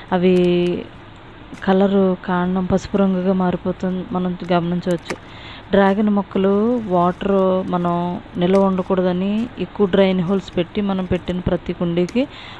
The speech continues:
వాటర్ కిందకి దిగిపోయేలా చేస్తాం. అయితే అది సమ్మర్లో వాటర్ అంతా తగ్గిపోవడం వల్ల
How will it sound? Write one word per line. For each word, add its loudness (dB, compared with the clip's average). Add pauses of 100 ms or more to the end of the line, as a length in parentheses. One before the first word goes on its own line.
(100)
వాటర్ 4
కిందకి -2
దిగిపోయేలా 0 (120)
చేస్తాం. -4 (160)
అయితే -2
అది 0
సమ్మర్లో 2
వాటర్ 0
అంతా -2
తగ్గిపోవడం -2
వల్ల -2